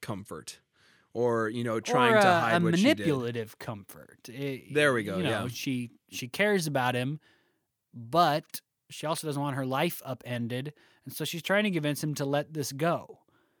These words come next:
Speaker 2: Unfortunately, what she's running up against is that, eh, there's just not really the chance to let it go anymore. Even if Oedipus decided he didn't personally care,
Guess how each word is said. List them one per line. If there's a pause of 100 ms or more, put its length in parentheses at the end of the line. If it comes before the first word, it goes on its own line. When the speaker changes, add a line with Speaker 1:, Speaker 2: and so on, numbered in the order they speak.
(500)
Speaker 2:
Unfortunately,
what
she's
running
up
against
is
that, (120)
eh, (560)
there's
just
not
really
the
chance
to
let
it
go
anymore. (340)
Even
if
Oedipus
decided
he
didn't
personally
care,